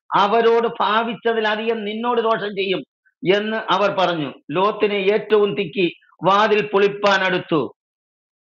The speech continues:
നോക്കിക്കോണം. അടുത്തത്, അപ്പോൾ ആ പുരുഷന്മാർ കൈ പുറത്തേക്ക് നീട്ടി ലോത്തിനെ തങ്ങളുടെ അടുക്കൽ അകത്ത് കയറ്റി വാതിലടച്ചു.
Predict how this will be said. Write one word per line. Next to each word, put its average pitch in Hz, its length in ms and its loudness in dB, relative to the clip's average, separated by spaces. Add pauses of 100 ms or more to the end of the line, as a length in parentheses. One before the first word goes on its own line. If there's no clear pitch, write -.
നോക്കിക്കോണം. 175 540 -2 (680)
അടുത്തത്, 214 520 -2 (640)
അപ്പോൾ 233 300 2
ആ 240 140 2
പുരുഷന്മാർ 240 560 0
കൈ 233 360 -2
പുറത്തേക്ക് 226 600 -2
നീട്ടി 196 420 -2
ലോത്തിനെ 214 460 0
തങ്ങളുടെ 214 380 0
അടുക്കൽ 202 400 -2 (400)
അകത്ത് 220 320 0
കയറ്റി 175 600 -2
വാതിലടച്ചു. 185 720 -2